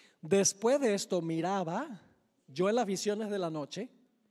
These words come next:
y he aquí la cuarta bestia, espantosa y terrible, y en gran manera fuerte,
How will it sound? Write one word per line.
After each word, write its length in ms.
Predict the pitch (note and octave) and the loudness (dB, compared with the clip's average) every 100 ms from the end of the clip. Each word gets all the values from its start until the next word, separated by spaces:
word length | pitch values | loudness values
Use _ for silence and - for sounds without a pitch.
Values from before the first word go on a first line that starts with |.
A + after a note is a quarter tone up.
| _ _ _ _ - | _ _ _ _ -2
y 140 | F3+ | 4
he 80 | C#4 | 4
aquí 220 | D#4 C#4 | 2 0
la 140 | A#3+ | 0
cuarta 680 | G#3 - C4 D#4 E4 - G#3+ | -2 0 0 2 -2 -4 -2
bestia, 680 | E3+ G#3 - - F3 D#3+ - - - - - - _ _ _ _ _ _ | 2 2 2 -2 -2 -2 -4 -20 -20 -20 -20 -20 _ _ _ _ _ _
espantosa 1400 | - A3+ - - - F#3+ D3 C#3+ - A#3+ B3 - D3+ - _ _ _ _ _ _ _ _ | 0 2 2 -2 -4 -4 -4 -10 -4 -2 -2 -4 -8 -18 _ _ _ _ _ _ _ _
y 140 | D3+ | -14
terrible, 920 | C#3+ - D#3+ - G3 G3+ C#3 C3+ C#3+ _ _ _ _ _ _ _ _ _ _ _ _ _ _ _ - | -6 -4 -2 0 0 0 -2 -10 -14 _ _ _ _ _ _ _ _ _ _ _ _ _ _ _ -4
y 160 | E3 | 2
en 180 | F#3 F3 | 2 2
gran 280 | D#3+ G#3 A#3+ | 0 2 2
manera 400 | G#3 E3+ F3 F#3 | 0 0 -2 -2
fuerte, 840 | D3+ - E3+ F#3 D#3 - - B2+ | -6 -2 0 0 -2 -12 -12 -12